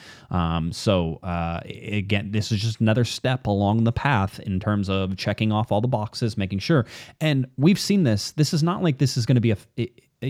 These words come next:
everybody wants to say, you know, this might be an historic start. It's not, because twenty nineteen had a similar start where we were all like, "Oh my God, one of the fastest starts in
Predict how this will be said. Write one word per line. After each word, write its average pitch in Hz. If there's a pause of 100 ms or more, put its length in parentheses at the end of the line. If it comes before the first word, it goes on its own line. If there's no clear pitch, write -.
(220)
everybody 156
wants 127
to 113
say, 117
you 101
know, 95
this 95
might 104
be 92
an 90
historic 90
start. 117
It's -
not, 110
because 95
twenty 120
nineteen 110
had 90
a 92
similar 104
start -
where 92
we 95
were 98
all 95
like, 92
"Oh -
my 104
God, 98
one 101
of 95
the 92
fastest 90
starts 92
in 92